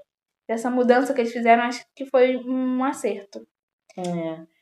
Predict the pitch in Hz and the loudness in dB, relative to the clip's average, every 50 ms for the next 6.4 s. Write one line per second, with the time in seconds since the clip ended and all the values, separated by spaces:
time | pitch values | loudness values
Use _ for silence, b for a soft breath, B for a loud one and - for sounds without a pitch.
0 | _ _ - 277 269 269 269 285 277 302 294 302 320 320 320 311 302 262 262 277 | _ _ -4 0 2 2 2 2 2 0 2 4 6 6 6 6 4 4 2 2
1 | 285 285 - 311 285 277 277 277 277 277 - 240 226 226 240 269 302 320 311 - | 0 -2 -2 0 2 4 4 4 4 2 2 2 4 4 2 2 -2 -6 -12 -18
2 | _ _ _ _ _ _ _ 247 247 254 262 277 302 285 285 - - - 247 247 | _ _ _ _ _ _ _ -2 -2 -2 0 0 -2 -2 -4 -6 -2 0 0 0
3 | 247 294 285 285 285 240 233 240 240 - 311 302 - - 285 277 269 262 262 294 | 0 -2 -2 0 2 2 2 2 0 -4 -10 -8 -4 -2 -2 0 0 -2 -2 -6
4 | 285 - - 262 254 262 262 262 254 285 285 277 277 240 220 220 254 262 269 254 | -6 -4 -2 0 2 2 2 0 -2 -2 -2 -2 0 0 0 0 -2 -2 -4 -4
5 | 233 226 254 302 320 320 - _ _ _ _ _ _ _ _ _ - - 262 247 | -4 -4 -4 -6 -10 -12 -16 _ _ _ _ _ _ _ _ _ -2 2 4 6
6 | 240 226 233 240 254 302 320 | 6 6 4 2 -2 -2 -4